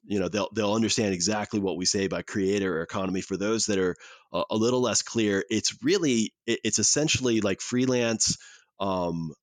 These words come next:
uh, content creators, um, with their own built-in social audiences that have used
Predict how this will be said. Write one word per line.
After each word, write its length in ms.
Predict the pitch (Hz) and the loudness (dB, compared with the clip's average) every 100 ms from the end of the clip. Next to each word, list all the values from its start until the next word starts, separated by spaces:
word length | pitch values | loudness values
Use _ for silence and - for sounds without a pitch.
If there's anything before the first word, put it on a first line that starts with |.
| _ | _
uh, 280 | - 95 87 - | -4 -2 -4 -6
content 540 | - 127 123 - 107 - | -4 -2 0 0 -2 -2
creators, 640 | 110 95 92 90 87 - - - - - | 0 2 2 0 0 -2 -4 -10 -14 -8
um, 260 | - 95 95 - | -4 -2 0 0
with 160 | 120 | -2
their 160 | 135 95 | 0 0
own 220 | 135 143 | 2 2
built-in 480 | 104 123 120 110 98 | 2 0 0 0 2
social 460 | - 101 - 87 - | 2 0 0 -2 -2
audiences 800 | 87 90 73 76 - 50 - - | -2 -4 -4 -4 -4 -2 -2 0
that 160 | 85 | 0
have 240 | 98 92 85 _ | 0 -2 -4 _
used 440 | 107 117 117 - | -2 2 2 0